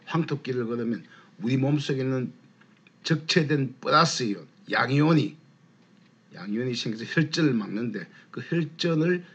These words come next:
쉽게 양이온을 발바닥으로 빼낼 수 있는 방법이에요.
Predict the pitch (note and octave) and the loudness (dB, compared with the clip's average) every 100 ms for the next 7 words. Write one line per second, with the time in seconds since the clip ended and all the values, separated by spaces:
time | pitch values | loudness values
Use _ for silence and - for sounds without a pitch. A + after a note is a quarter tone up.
0 | - - - C3 - - B2+ F2 - _ | -20 -12 -8 -8 -6 0 0 -2 -12 _
1 | F#2+ G#2 A#2+ C3 B2+ G2+ - G#2 - C#3 | -8 -4 -2 -2 -2 -4 -6 -6 -2 -2
2 | C3+ A2+ B2 D#3 D#3 - - _ _ - | -2 -2 2 2 2 -4 -20 _ _ 0
3 | C3 C3 C#3+ C#3 C3+ A#2+ G#2+ - G#2+ G2 | 2 4 2 0 -2 0 -2 -4 -6 -6
4 | F2 D#2+ D#2+ | -8 -16 -18